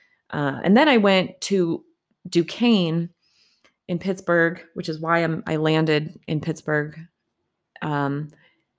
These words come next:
eh, their integrated marketing communications program, which was awesome. So after school, I worked for an architecture firm and I worked for a commercial appraiser and broker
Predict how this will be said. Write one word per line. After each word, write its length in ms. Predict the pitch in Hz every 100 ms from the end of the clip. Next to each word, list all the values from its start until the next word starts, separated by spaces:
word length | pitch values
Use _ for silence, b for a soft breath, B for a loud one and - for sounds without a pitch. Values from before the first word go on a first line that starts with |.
| _ _ _ -
eh, 220 | 175 - -
their 320 | 165 165 - -
integrated 520 | 180 190 180 175 165
marketing 400 | 156 156 160 156
communications 680 | 151 147 147 143 147 - -
program, 640 | - - - 90 90 - -
which 160 | 170 165
was 140 | 156 -
awesome. 420 | - 151 - -
So 220 | - 170
after 400 | 160 180 - 185
school, 320 | 180 - 170
I 100 | 165
worked 280 | 160 160 160
for 140 | - 160
an 80 |
architecture 500 | 156 156 151 151 156
firm 340 | 151 151 151 151
and 80 | 151
I 60 |
worked 220 | 147 147
for 380 | - 151 147 147
a 220 | 143 143 143 B B B B B B B B
commercial 480 | - 180 165 156 160
appraiser 560 | 156 - 175 175 170 160
and 200 | 151 151
broker 760 | 208 269 269 165 156 160 165